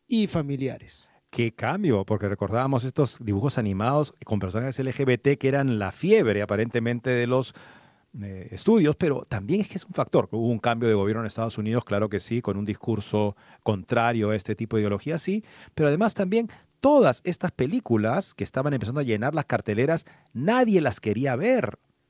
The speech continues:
Speaker 2: Es razón por la cual, en fin, hay que t-, tomar decisiones de negocios también, ¿no? No solamente de acuerdo a la ideología. Bueno, podríamos hacer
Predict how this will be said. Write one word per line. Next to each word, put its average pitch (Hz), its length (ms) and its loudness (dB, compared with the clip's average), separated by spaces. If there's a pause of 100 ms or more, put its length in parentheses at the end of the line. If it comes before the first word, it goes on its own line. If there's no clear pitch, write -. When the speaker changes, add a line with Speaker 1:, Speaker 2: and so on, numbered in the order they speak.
(160)
Speaker 2:
Es 87 160 -8
razón 151 380 0
por 196 140 0
la 147 120 0
cual, 143 260 -2
en 104 100 -2
fin, 135 160 -2
hay 135 100 -2
que 127 60 -4
t-, - 140 -16
tomar 107 260 0
decisiones 127 360 -4
de 110 80 0
negocios 107 400 0
también, 98 520 2
¿no? 101 120 -2
No 117 80 -4
solamente 113 420 -4
de 104 40 0
acuerdo 110 180 -2
a 113 40 0
la 110 60 2
ideología. 104 540 0 (440)
Bueno, 101 360 -2 (180)
podríamos 107 380 2
hacer 107 420 0